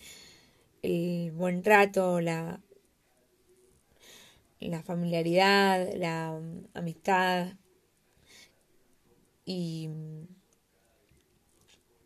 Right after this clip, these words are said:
eso, más que nada, conservar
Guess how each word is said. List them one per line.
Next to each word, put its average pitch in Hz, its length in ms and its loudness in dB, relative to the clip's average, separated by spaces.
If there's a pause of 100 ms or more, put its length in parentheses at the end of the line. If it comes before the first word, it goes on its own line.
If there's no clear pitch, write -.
(1800)
eso, 170 440 -4
más 170 140 -14
que 185 180 -4
nada, 180 640 0 (2000)
conservar 180 840 4